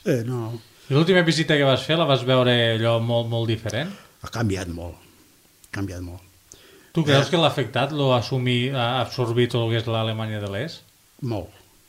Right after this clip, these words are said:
Speaker 1: molt. Tu has de fer en compte que Alemanya abans tenia molts quartos, o l'Estat tenia molts quartos, que estava desitjant que algú els hi demanés quartos.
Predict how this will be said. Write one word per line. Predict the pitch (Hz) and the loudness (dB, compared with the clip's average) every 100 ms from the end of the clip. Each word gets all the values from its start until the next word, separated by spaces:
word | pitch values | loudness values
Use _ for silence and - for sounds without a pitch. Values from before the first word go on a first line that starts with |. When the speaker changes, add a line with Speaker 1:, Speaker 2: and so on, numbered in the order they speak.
| _ _ _ _ _ | _ _ _ _ _
Speaker 1:
molt. | 101 87 - _ _ _ _ _ _ - - - - _ | -10 -10 -14 _ _ _ _ _ _ -20 -20 -20 -20 _
Tu | - | -8
has | 135 | -2
de | |
fer | 139 120 | 0 2
en | 120 | 2
compte | 123 135 147 | 0 0 0
que | 107 107 101 104 - | 0 -2 -2 -6 -10
Alemanya | 123 117 127 139 143 151 160 - _ _ _ - - _ - | -8 -4 0 2 2 2 0 -10 _ _ _ -20 -20 _ -6
abans | 117 151 135 | 2 2 2
tenia | 120 123 113 | 0 0 2
molts | 135 160 - | 4 2 0
quartos, | 117 120 147 156 - - - - _ - | -4 -4 -4 -6 -8 -16 -20 -20 _ -12
o | 95 | -10
l'Estat | - 113 120 | -8 -8 -8
tenia | 113 120 | -4 -2
molts | 143 - | -2 -4
quartos, | 113 107 143 - | -8 -6 -8 -8
que | 101 | -6
estava | - - 113 120 | -6 -6 -6 -2
desitjant | 131 120 110 131 143 | -2 -2 -2 0 0
que | 139 | -2
algú | 113 123 | -4 -4
els | 117 | -4
hi | 117 | -6
demanés | 113 107 110 107 107 | -6 -6 -6 -8 -10
quartos. | 95 90 - 87 - | -12 -14 -14 -16 -16